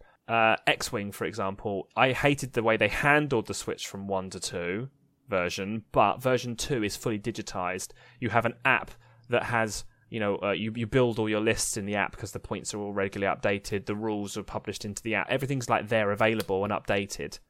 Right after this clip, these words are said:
um, to keep things correct and consistent, because at the end of X-Wing's edi-, first edition, they'd buried themselves in update after update after update, and it got un-, unmanageable. I mean, I like books.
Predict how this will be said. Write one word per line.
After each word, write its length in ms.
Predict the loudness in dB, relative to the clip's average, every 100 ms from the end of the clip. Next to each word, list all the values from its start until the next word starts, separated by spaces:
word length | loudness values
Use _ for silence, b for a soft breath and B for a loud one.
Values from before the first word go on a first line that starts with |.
| _ -6
um, 280 | -2 -2 -4
to 80 | -6
keep 240 | -8 -6
things 640 | -6 -6 -6 -6 -6 -6 _ _ _ _ -8
correct 380 | -2 -2 -4
and 80 | -12
consistent, 560 | -10 -6 -4 -4 -8 -10
because 320 | -6 -6 -6 b b b _
at 100 | -4
the 120 | 0 0
end 140 | 2
of 80 | 2
X-Wing's 540 | 2 2 -2 -2 -4 -4
edi-, 180 | -4 -4
first 400 | -2 4 4 2
edition, 480 | -4 -4 -4 -6 -8 B B 0
they'd 300 | 2 2 2
buried 280 | 4 4
themselves 500 | -2 -4 -2 -2 -2
in 60 | -4
update 320 | -6 -4 -2
after 300 | -2 -4 -4
update 340 | -6 -4 -4 -4
after 280 | -6 -6
update, 360 | -6 -4 -4 -4
and 80 | -6
it 140 | -6
got 220 | -6 -6 -6
un-, 240 | -8 -6 -4
unmanageable. 720 | -4 -2 -4 -6 -8 -8 -8 -10 B B B
I 100 | 2
mean, 140 | 2 4
I 120 | 6
like 320 | 8 6 2
books. 500 | -2 -4 -4 -10 -12